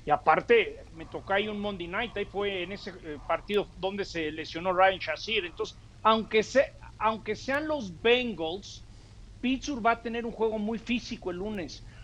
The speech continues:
porque Bengals y Steelers se pegan con todo. Entonces, vamos a ver si se sacuden todo este letargo que han tenido los Steelers a partir del lunes. Creo que es muy importante que el equipo de Tomlin mande un mensaje contundente el lunes.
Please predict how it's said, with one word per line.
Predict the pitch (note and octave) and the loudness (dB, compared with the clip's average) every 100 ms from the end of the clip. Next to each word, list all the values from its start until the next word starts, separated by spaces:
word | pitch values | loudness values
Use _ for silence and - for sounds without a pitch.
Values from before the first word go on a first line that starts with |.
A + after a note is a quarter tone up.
| - | 0
porque | F3 - F3 | 2 2 2
Bengals | C#3 A3+ B3 C4 G#3 | 6 6 6 2 0
y | |
Steelers | F3+ - G#3+ A#3+ A#3 | -4 0 0 2 2
se | - - | 0 2
pegan | G3+ G#3 A#3+ | 4 4 2
con | - E3 | 0 -6
todo. | - G#3 G#3+ E3+ | 4 8 8 4
Entonces, | C#3 G#3+ G#3 A3+ - - - | -2 -2 -2 -4 -4 -16 4
vamos | G3 B3+ C4+ A3 | 6 6 4 4
a | |
ver | G#3 A#3 G#3 | 6 4 2
si | - A#3+ G#3+ E3+ - - - | -6 -6 -6 -10 -16 -18 -12
se | - G3 | -8 -2
sacuden | G#3+ F#3+ - A3+ C4+ C4 | 0 0 0 -4 -4 -4
todo | F#3+ A#3+ A#3+ | -2 -2 -2
este | A#3 - A#3 G3+ | -6 -4 0 0
letargo | F3+ F#3 - G#3+ A3 G#3+ F#3+ | 0 -4 2 6 6 4 -4
que | G#3+ | -4
han | G3+ | -6
tenido | G3 G3 G#3 | -8 -8 -6
los | F3+ - | -8 -8
Steelers | D#3 - G#3 G3+ - | -12 -8 -4 -4 -4
a | D#3+ | -2
partir | E3 - F#3+ | -4 -4 -4
del | F#3 F#3 | -2 -2
lunes. | F#3 F3+ | -2 -6
Creo | - G#3+ | -4 -4
que | |
es | A3 | -2
muy | A3 B3 | 0 0
importante | - A3 - G#3+ G#3 A3+ - - - | 2 2 6 4 6 2 2 -6 -6
que | F#3 | -2
el | F#3 | 0
equipo | - G#3 A3 | -2 -2 2
de | F#3+ | 2
Tomlin | - G3+ G#3 G3+ | 4 2 2 -2
mande | G3+ G#3 G#3 | 0 0 -2
un | |
mensaje | G3 F#3 - G3 G3+ F#3 | -2 -4 2 2 2 -6
contundente | F3 D#3+ E3 E3 G3 F#3 F3 | -6 -8 -6 0 0 2 0
el | |
lunes. | F3 F#3+ D#3+ - | 2 0 0 -4